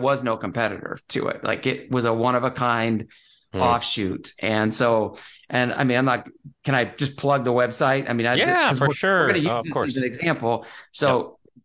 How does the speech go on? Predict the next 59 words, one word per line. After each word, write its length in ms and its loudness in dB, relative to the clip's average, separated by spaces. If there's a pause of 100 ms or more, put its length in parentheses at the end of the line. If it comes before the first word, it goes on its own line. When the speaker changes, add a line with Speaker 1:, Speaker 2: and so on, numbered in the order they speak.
(160)
Speaker 1:
go 120 2
to 60 2
bison 320 2
view 140 2
lodge 240 2
dot 220 0
com 380 2 (120)
and 280 0
just 140 -2
look 220 0
at 180 0
it. 140 -10
I 80 -2
mean, 180 0
Speaker 2:
Say, 80 2
Speaker 1:
it's 140 0
Speaker 2:
say 160 6
that 100 6
Speaker 1:
super 60 4
Speaker 2:
again. 180 4
Say 180 2
it 40 4
again 160 2
slower, 340 2
'cause 140 0
I 160 2
almost 220 2
Speaker 1:
Yeah, 100 4
Speaker 2:
didn't 120 -2
understand 380 2
you. 60 4 (460)
Speaker 1:
bison, 140 -4
bison 540 2
view 320 2
lodge 460 0
dot 300 0
com. 320 0
So 180 0
Speaker 2:
Okay. 180 0 (640)
Speaker 1:
if 80 -2
you 100 2
go 240 4
there 300 4
and 180 2
you 100 0
look 280 0
at 240 2
it, 220 -2 (1000)
like, 300 -2
you'll 240 0
see 120 4
there's 220 0
nothing 380 2
like 320 0
it. 180 -4
It 80 0
had, 260 2
it, 220 -6
this 320 -2